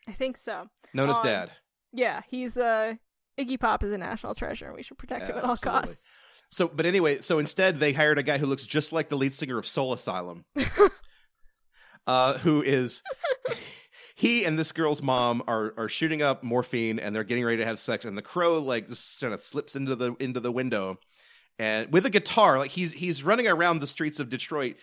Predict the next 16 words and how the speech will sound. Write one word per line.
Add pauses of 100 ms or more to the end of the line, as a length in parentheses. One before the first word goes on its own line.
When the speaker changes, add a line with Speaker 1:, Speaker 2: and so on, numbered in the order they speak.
Speaker 2:
killing
people
while
holding
a
guitar. (160)
It's
the
silliest
thing. (420)
Speaker 1:
Well,
there's
a,
there's
a
dude,